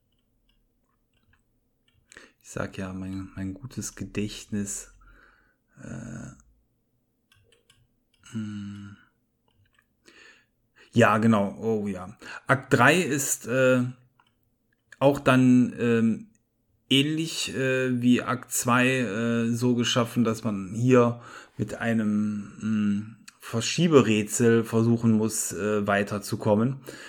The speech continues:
Ähm, das ist aber schon deutlich komplexer. Es ist so komplex, dass es mir schwerfällt, gerade das, äh,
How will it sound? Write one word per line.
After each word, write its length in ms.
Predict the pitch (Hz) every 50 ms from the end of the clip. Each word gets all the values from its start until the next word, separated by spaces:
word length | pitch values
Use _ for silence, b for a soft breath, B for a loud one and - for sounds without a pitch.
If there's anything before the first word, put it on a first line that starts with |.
| B B B B -
Ähm, 260 | - 107 107 104 101
das 240 | 98 120 131 135 -
ist 100 | 143 131
aber 160 | 131 127 127
schon 320 | 123 - 127 113 110 104 101
deutlich 500 | 117 110 127 143 143 139 - 123 120 -
komplexer. 520 | - 120 117 117 123 139 139 - - 131
Es 100 | 117 117
ist 120 | 113 110 -
so 100 | 135 139
komplex, 520 | 139 135 120 120 117 123 127 127 - -
dass 140 | - 117 113
es 120 | 117 -
mir 100 | 120 113
schwerfällt, 500 | - - - 127 131 131 - 123 117 113
gerade 340 | - 117 113 110 113 117 110
das, 360 | 107 104 107 110 - - -
äh, 220 | - 113 113 113